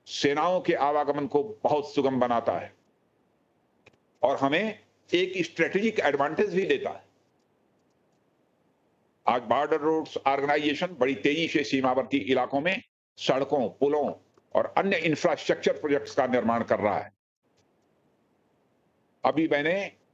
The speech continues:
कुछ ही पिछले दो वर्षों के अंदर लगभग सौ डेढ़ सौ ऐसे प्रोजेक्ट्स जिनका कि काम पूरा हो चुका है, उसका उद्घाटन किया है।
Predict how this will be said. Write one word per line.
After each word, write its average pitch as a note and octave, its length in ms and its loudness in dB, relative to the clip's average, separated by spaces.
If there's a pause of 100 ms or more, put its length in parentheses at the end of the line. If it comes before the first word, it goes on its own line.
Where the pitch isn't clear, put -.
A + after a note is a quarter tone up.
कुछ D3+ 200 0
ही F3+ 140 -2 (760)
पिछले D#3 320 2 (380)
दो E3+ 180 2
वर्षों E3 320 0
के C#3+ 140 -2
अंदर B2+ 400 0 (640)
लगभग C#3 480 -2 (1040)
सौ F#3+ 300 0
डेढ़ E3 300 0
सौ F#3 360 0
ऐसे C#3+ 560 0 (320)
प्रोजेक्ट्स C#3 520 -2 (180)
जिनका B2+ 260 2
कि B2+ 140 -4
काम A#2+ 260 0
पूरा C3 260 0
हो B2+ 160 0
चुका A2 240 -2
है, G#2+ 120 2
उसका G2+ 300 -2
उद्घाटन G2 460 -2
किया D2 240 -2
है। - 80 -10